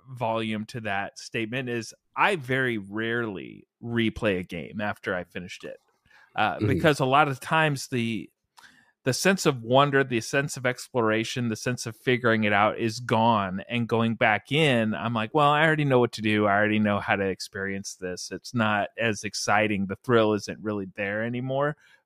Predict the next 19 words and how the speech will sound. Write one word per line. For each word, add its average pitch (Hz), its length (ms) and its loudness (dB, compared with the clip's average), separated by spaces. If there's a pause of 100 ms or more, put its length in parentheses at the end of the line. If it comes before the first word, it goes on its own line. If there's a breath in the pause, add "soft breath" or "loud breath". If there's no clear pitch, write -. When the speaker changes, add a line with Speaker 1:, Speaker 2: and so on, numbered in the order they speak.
Speaker 1:
But 120 160 0
it, 120 180 -2
not 135 280 2
with 160 180 -2
the 143 80 2
Arkham 123 440 0
game, 101 260 -8
man, 95 220 -8
because 113 320 -8
there 120 120 -6
was 117 140 -8
just - 440 -10
so 131 340 6
much, 127 320 4
or 117 60 2
excuse 120 180 -4
me, 117 100 2
Arkham 104 400 0
City, 98 460 -4